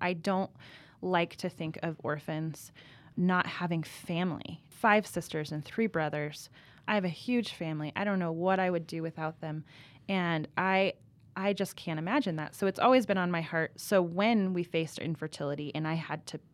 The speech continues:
look at that big boulder and say, "Oh, wow, I always thought I would have kids first and then do that." <laughs> And God said, "No." Um, and then I ran away from that idea for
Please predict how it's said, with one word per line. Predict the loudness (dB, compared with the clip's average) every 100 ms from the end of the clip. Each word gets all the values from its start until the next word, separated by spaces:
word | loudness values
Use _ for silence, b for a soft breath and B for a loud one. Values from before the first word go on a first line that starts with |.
| _ _
look | -6 0 0 0
at | -2
that | -2 0
big | -2 -2
boulder | -2 -2 -2 -4
and | -6
say, | -4 -4 -4 -2
"Oh, | -2
wow, | 0 2 2 0 -6 B B B B
I | 4
always | 4 4
thought | 2 2
I | 2
would | 0
have | -4 -6
kids | -6 -8 -6
first | -6 -6 -4
and | -6 2
then | 6 8 8
do | 6
that." | 0 2 2 0 -6
<laughs> | -14 -20 -20 -10 -2
And | 2
God | 4 2
said, | 2 0
"No." | 4 6 6 4 -2 B B B -6
Um, | -2 2 2 0 -2
and | 0 0
then | 0
I | -2
ran | -2 -2 -2
away | -2 -2
from | -4 -4 -2
that | 0 0
idea | -2 -2 -4
for | -4 -4 -4